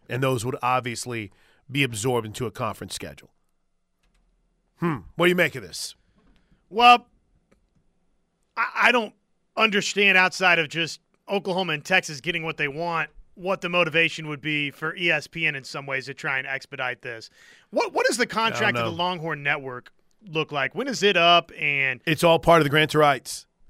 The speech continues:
Speaker 1: It's all in that same deal. It's done at the same time. And we are assuming that that channel will just disappear and that the Longhorn Network will become something like Sooner Vision on E S P N plus.
Speaker 2: So what,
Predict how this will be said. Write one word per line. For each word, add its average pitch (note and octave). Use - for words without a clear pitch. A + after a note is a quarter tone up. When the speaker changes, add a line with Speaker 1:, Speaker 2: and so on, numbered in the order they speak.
Speaker 1:
It's C#3+
all D#3+
in D#3
that D3+
same D#3
deal. B2+
It's C3+
done D3
at C#3
the A#2+
same C#3+
time. A2+
And F#3
we G#3
are F3
assuming D3+
that D#3
that E3
channel F#3+
will D3+
just D3+
disappear D#3
and D#3+
that D#3
the D3
Longhorn D#3
Network D#3+
will C3+
become C#3+
something D3
like C3+
Sooner D3
Vision C3
on B2
E B2
S A2
P A#2+
N G2
plus. -
Speaker 2:
So G#3+
what, A3